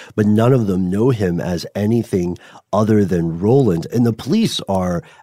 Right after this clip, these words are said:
at this point, we should add, the police are befuddled, and they think that there's something um, s-, something else at play, something beyond the mundane,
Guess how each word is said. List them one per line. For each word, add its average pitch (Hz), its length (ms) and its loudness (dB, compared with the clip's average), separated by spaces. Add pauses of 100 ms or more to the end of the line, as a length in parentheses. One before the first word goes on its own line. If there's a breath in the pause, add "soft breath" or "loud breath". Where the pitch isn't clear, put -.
(120 loud breath)
at 117 200 2
this 107 200 -4
point, 101 320 -2
we 107 100 -2
should 101 220 -2
add, 87 260 -2 (240 loud breath)
the 98 140 0
police - 560 -4
are 85 340 -4 (300 soft breath)
befuddled, 107 720 0
and 90 160 -4
they 85 100 -2
think - 460 -4
that 82 240 -4
there's - 600 -6
something 117 920 -2 (720 soft breath)
um, 82 400 -6 (240)
s-, - 360 -12 (140)
something 127 680 -2 (280)
else 113 460 0
at 95 180 -4
play, 85 340 -2
something 101 460 -4
beyond 98 680 -2 (260 soft breath)
the 87 420 -6 (180)
mundane, 95 840 -2